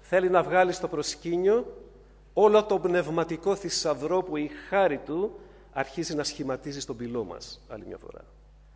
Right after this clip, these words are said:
Θέλει να βγάλει στην επιφάνεια όλο τον δυνητικό πνευματικό θησαυρό που η χάρη του θα χτίσει στη ζωή μας. Θυμηθείτε εκείνη την ανώνυμη γυναίκα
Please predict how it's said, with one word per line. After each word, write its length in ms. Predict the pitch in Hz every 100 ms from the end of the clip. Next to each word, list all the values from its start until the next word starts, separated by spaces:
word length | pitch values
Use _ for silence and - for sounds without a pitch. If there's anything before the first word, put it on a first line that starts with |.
| - - -
Θέλει 140 | 147 160
να 120 | 156
βγάλει 300 | 135 170 160
στην 180 | - 147
επιφάνεια 580 | 143 123 165 151 90 85 - - - - - - -
όλο 200 | - 175
τον 200 | 185 180
δυνητικό 500 | 131 156 160 156 180
πνευματικό 580 | 170 147 135 139 135 175
θησαυρό 540 | 156 147 139 139 160 - - - -
που 180 | - 135
η 40 |
χάρη 600 | 120 - - 175 175 139 120
του 240 | - 104 90 - - - _ _ _ _ _ -
θα 160 | -
χτίσει 340 | 120 - 131 123
στη 140 | -
ζωή 300 | 117 120 120
μας. 340 | 107 98 - - -
Θυμηθείτε 400 | - 120 123 202
εκείνη 260 | 175 196 185
την 160 | 180 165
ανώνυμη 440 | 151 180 180 170
γυναίκα 640 | 160 165 180 175 160 151